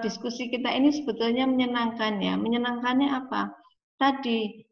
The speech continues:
guru paud terutama jangan memindahkan pelajaran di kelas ke rumah. Jadi di slide saya awal tadi kan itu, jangan memindahkan pelajaran di sekolah ke rumah. Karena apa? Kalau itu secara utuh dipindahkan, tentu akan merepotkan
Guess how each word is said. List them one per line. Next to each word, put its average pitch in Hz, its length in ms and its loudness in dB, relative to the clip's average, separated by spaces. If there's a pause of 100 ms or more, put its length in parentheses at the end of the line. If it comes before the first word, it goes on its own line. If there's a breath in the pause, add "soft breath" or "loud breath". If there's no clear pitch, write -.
guru 247 320 0
paud 226 320 4
terutama 220 640 -2
jangan 226 320 2
memindahkan 240 720 2
pelajaran 226 480 0
di 202 160 -6
kelas 226 320 -2
ke 240 80 -2
rumah. 240 480 2 (160)
Jadi 208 240 -8
di 220 80 -8
slide 214 320 -2
saya 208 320 4
awal 208 240 2
tadi 220 240 -4
kan 269 160 2
itu, 185 320 -6 (480)
jangan 220 320 4
memindahkan 240 560 2
pelajaran 214 400 0
di 196 80 -4
sekolah 233 400 -4
ke 233 80 -6
rumah. 208 560 -2
Karena 226 320 -4
apa? 208 160 -4 (320 loud breath)
Kalau 220 240 2
itu 233 720 0 (240)
secara 214 640 0
utuh 285 400 4
dipindahkan, 233 1040 0
tentu 320 480 2 (320)
akan 262 240 0
merepotkan 269 480 4